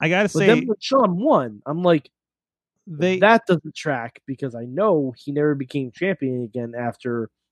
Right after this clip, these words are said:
Speaker 2: two thousand two. So
Speaker 1: I knew
Speaker 2: yeah.
Speaker 1: it was a dusty finish as soon as they hit that. I'm
Speaker 2: Mm-hmm.
Speaker 1: like, "Oh, this is
Speaker 2: Yeah.
Speaker 1: they're in his hometown. Oh, this is a dusty finish." Uh, what, how'd they pull this off, right?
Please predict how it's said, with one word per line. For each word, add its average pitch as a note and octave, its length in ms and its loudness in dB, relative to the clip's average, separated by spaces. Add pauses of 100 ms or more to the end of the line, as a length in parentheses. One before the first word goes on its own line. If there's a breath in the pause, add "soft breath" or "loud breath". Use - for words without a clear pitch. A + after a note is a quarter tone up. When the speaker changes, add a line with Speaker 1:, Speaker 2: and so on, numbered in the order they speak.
Speaker 2:
two C#3+ 120 -4
thousand A2 400 0
two. B2 240 -2 (1120)
So A#2 500 -2 (180)
Speaker 1:
I D#3+ 120 0
knew D#3+ 300 -2
Speaker 2:
yeah. D3+ 60 0
Speaker 1:
it - 20 0
was C3 140 -6
a C3 60 -8
dusty B2 360 -6
finish G#2+ 360 -12
as - 60 -20
soon A2 160 -12
as G#2 60 -16
they G#2+ 120 -12
hit G2 200 -14
that. F#2 180 -16 (100)
I'm C#3 80 -2
Speaker 2:
Mm-hmm. C3 80 -4
Speaker 1:
like, A#2+ 200 -6
"Oh, B2 180 -6
this C3+ 180 -6
is B2 60 2
Speaker 2:
Yeah. G2 80 -2 (140)
Speaker 1:
they're D#3 160 0
in E3 80 -2
his C#3+ 120 -8
hometown. D3 540 -4
Oh, C3 160 -2
this A#2+ 60 -4
is A#2+ 60 -8
a A2+ 120 -10
dusty G2+ 220 -20
finish." A2 360 -20 (120)
Uh, B2 440 -8
what, C#3 420 -4
how'd D3 160 -2
they C3+ 80 -4
pull A#2 200 -6
this G#2+ 180 -12
off, - 260 -16
right? A#2 260 -8